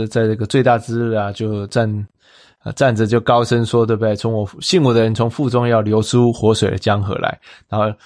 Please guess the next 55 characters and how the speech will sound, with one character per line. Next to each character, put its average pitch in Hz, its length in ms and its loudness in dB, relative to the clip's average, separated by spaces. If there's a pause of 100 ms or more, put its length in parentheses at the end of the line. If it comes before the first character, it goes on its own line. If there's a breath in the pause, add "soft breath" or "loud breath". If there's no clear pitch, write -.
(140 soft breath)
后 113 100 0
中 123 180 2
间 120 80 4
有 113 80 2
一 107 80 0
大 110 200 2
段 107 260 0
就 107 140 -4
是 107 160 -2
在 104 160 2
讲 104 260 -2
其 - 100 -4
他 110 140 4
人 101 100 0
的 104 80 0
反 - 320 -2
应 104 160 0
啊， 98 120 2
他 107 60 4
们 107 100 2
的 101 80 0
不 110 120 -2
信 104 360 2
啊， 92 180 -2 (320 loud breath)
哦 101 240 0
，“你 104 120 0
以 104 60 2
为 101 80 2
你 101 80 0
是 110 140 2
谁 98 260 2
啊？” 92 140 2
这 95 140 -4
样 90 100 -4
子。 - 180 -10
然 98 80 -2
后 95 80 0
最 110 140 2
后 104 80 4
就 101 160 0
到 95 260 2 (320 loud breath)
这 107 140 -2
边， 110 260 2
耶 110 140 2
稣 104 160 -2
就 107 140 2
在 107 100 2
讲 - 260 -2
，“我 - 80 -4
是 107 160 -2
世 104 280 0
界 95 160 0
的 - 160 -4
光。” - 180 0 (520 soft breath)
哦 - 140 -4